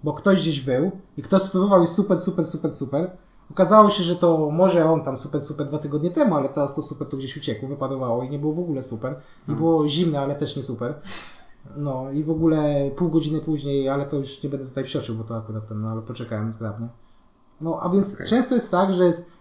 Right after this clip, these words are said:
Speaker 1: koleżeństwo, moda, wiesz, hajs, nie wiem jeszcze jakie inne jeszcze mogą być, wiesz, i gdzieś ktoś coś opisze to danie nie w taki sposób, jaki powinno być, tylko w sposób takie, jakie on ktoś chce.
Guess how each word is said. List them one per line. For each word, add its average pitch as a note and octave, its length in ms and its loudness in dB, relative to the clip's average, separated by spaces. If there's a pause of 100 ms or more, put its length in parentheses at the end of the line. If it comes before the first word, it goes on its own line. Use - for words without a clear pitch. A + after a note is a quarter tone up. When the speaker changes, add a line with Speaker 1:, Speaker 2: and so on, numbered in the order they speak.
(140)
Speaker 1:
koleżeństwo, F#3+ 580 6
moda, E3 540 4 (220)
wiesz, C#3+ 260 0
hajs, E3 480 4 (320)
nie D#3+ 100 4
wiem C#3 80 0
jeszcze C3 200 -2
jakie C3+ 200 -2
inne C3 220 -2
jeszcze B2 200 -6
mogą B2 280 -4
być, A#2+ 220 -8
wiesz, A2+ 280 -4 (200)
i F3 200 -4
gdzieś E3+ 320 2
ktoś - 480 2
coś F#3+ 300 0
opisze F3+ 360 0
to F#3 120 -2
danie D3+ 400 0 (240)
nie F#3+ 120 4
w G3 60 -8
taki F3+ 200 0
sposób, E3 360 -2
jaki - 180 -4
powinno D#3+ 400 -2
być, E3 220 0
tylko G#3+ 180 -6
w - 60 -8
sposób F#3 360 -2
takie, F#3 440 0 (300)
jakie F#3 440 2
on F#3+ 200 6
ktoś F#3+ 260 0
chce. - 220 0